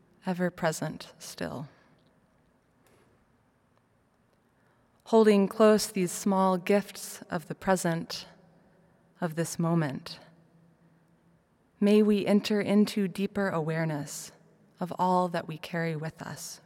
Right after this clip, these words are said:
right now. What hints of gratitude or sufficiency? What hard-won hope? What grief or fear?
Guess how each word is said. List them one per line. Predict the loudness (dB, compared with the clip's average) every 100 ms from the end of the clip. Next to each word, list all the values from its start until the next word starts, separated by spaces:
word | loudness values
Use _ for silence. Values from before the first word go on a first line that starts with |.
| -8
right | -6 -6
now. | -6 -8 -8 -14 -18 _ _ _ _ _ _ _ _ _ _ _ _ _ _ _ _ _ _
What | -2 -2 0
hints | 4 4 4 -2 -6
of | -4 -4 -2
gratitude | 0 2 0 -4 -6 -6 -6 -8 -10 -12 -20 _ _ _ _ _ _
or | -10 -8
sufficiency? | -8 -10 -6 -4 -4 -6 -8 -10 -12 -14 _ _ _ _ _ _ _ _ _ _ _ _ _ _ _ -2
What | 0 0
hard-won | -6 -4 0 0 0 0 2 2 0 -4 -8
hope? | -6 -6 -8 -18 -18 -20 _ _ _ _ _ _ _ _ _ _ _ _ _ _ _ _ -10
What | -2 -2 -2
grief | -4 -4 -4 -12 -20 -20 -20 _ _ _ _ _ _ _ _
or | -12
fear? | -12 -6 -2 -2 -4 -8